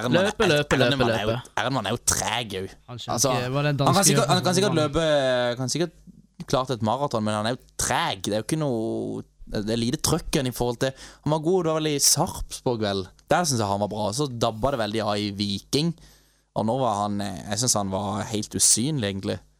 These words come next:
Speaker 3: Tobias, eh, Christensen har, eh, skåret fem mål i årets, eh, Obos. Gjett hvor mange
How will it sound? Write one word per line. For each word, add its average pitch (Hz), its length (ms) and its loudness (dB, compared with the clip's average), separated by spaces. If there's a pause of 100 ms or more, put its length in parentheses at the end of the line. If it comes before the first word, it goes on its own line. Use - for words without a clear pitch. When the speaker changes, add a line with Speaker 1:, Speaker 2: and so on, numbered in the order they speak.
(340)
Speaker 3:
Tobias, 185 440 -2
eh, 185 160 0
Christensen 170 580 0
har, 151 480 0
eh, 151 220 0
skåret - 440 -4
fem 147 280 -2
mål 139 340 2
i 127 320 0
årets, 117 640 -6
eh, 110 720 -2
Obos. 135 640 -12 (920)
Gjett 120 220 -4
hvor 123 60 0
mange 113 340 4